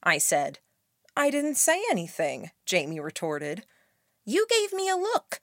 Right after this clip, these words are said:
You're gonna say that's coming out of my spending money." "I handed you money and told you it was your spending money," Jamie said.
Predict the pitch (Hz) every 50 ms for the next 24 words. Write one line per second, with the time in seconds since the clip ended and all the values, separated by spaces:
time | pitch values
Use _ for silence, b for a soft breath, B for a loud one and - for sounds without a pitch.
0 | _ _ _ _ _ _ _ _ - 208 220 233 294 381 392 - - - 233 262
1 | 359 370 247 190 - - - - - 240 233 226 214 214 208 208 202 185 160 -
2 | - - 190 196 233 294 262 202 175 170 147 151 151 147 147 180 208 _ _ _
3 | _ _ _ _ _ _ - - 220 220 220 202 175 196 214 240 262 285 269 294
4 | 277 233 247 285 302 294 269 277 294 247 190 160 156 165 170 B B B B B
5 | B - 202 202 196 208 202 240 302 254 202 165 165 160 156 156 170 b b b
6 | - 247 226 - 226 226 196 - 196 170 160 - - - 196 233 269 277 247 202
7 | 160 156 156 151 - - - _ _ _ - - 180 175 165 151 147 147 - -
8 | 156 147 143 147 147 -